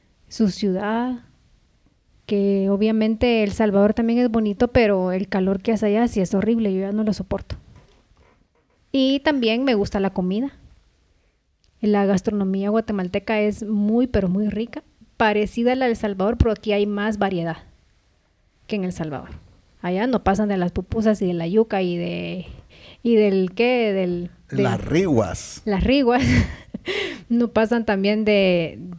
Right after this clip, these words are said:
Speaker 1: de las, ¿cómo es? La sopa de carne, la sopa de re-, de, de res, la de carne, ¿va? <laughs>
Speaker 2: Sí.
Speaker 1: Y no pasan del gallo en chicha.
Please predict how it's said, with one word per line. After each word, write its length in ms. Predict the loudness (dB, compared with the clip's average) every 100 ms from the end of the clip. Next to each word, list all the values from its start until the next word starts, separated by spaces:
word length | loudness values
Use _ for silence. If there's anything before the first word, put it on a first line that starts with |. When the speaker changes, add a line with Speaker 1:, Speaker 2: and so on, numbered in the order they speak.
| -6
Speaker 1:
de 140 | -4
las, 520 | -2 -4 -4 -12 -20 -20
¿cómo 160 | -8 -6
es? 180 | -6 -10 -8
La 160 | -6
sopa 300 | -4 -4 -2
de 140 | -2 -2
carne, 840 | 0 0 0 0 0 0 0 -2
la 280 | -2 -2 -4
sopa 400 | 0 -2 0 -2
de 440 | 0 -2 -2 -4 -4
re-, 300 | -2 -2 -4
de, 200 | -6 -4
de 140 | -4
res, 260 | -2 0 0 0
la 120 | -2
de 100 | -4
carne, 280 | -4 -6 -8
¿va? 80 | -4
<laughs> 340 | -4 -4 -8 -6
Speaker 2:
Sí. 340 | 2 4 4 2 -2 -14 -16 -16 -12 -12 -12 -18 -4
Speaker 1:
Y 60 | 0
no 160 | 2
pasan 280 | 2 2 2
del 140 | 0
gallo 200 | 2 4
en 160 | 2 0
chicha. 840 | -2 -2 -2 -2 -2 -2 -2 -4